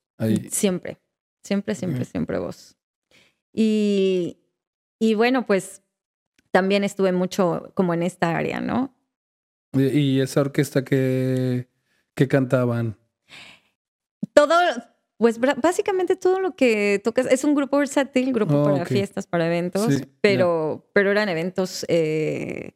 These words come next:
Speaker 2: pues
Speaker 1: Más,
Speaker 2: muy,
Speaker 1: más grandes,
Speaker 2: muy
Speaker 1: más,
Speaker 2: grandes,
Speaker 1: y más formales.
Speaker 2: algunos, y sí,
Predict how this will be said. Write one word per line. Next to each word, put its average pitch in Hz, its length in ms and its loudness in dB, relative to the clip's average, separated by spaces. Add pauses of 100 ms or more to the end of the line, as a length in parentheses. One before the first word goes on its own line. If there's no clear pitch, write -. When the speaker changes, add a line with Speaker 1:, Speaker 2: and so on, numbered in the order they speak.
(440)
Speaker 2:
pues 190 300 0
Speaker 1:
Más, 214 140 4
Speaker 2:
muy, 233 180 0
Speaker 1:
más 139 240 2
grandes, 127 440 0
Speaker 2:
muy 262 180 4
Speaker 1:
más, 240 60 2
Speaker 2:
grandes, 262 760 0
Speaker 1:
y 135 40 2
más 117 200 0
formales. 196 220 2
Speaker 2:
algunos, 247 680 -2 (100)
y 185 520 -2
sí, 180 300 -4